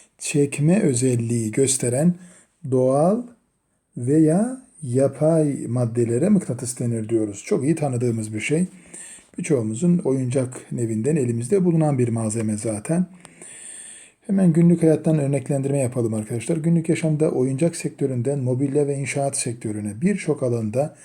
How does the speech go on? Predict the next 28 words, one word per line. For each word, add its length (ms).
mekanik 580
anlamda 640
kullanıldığını 680
biliyoruz 400
arkadaşlar. 720
En 120
önemlisi 540
de 160
elektrik, 640
elektronik 520
ve 60
ses 260
sistemlerinin 720
ana 200
elemanıdır. 640
Bunu 180
da 80
arkadaşlar 640
biliyoruz. 440
Herhangi 360
bir 60
elektronik 440
eşyayı, 480
parçayı, 500
oyuncağı 480
söktüğünüz 560
zaman 260
içinden 480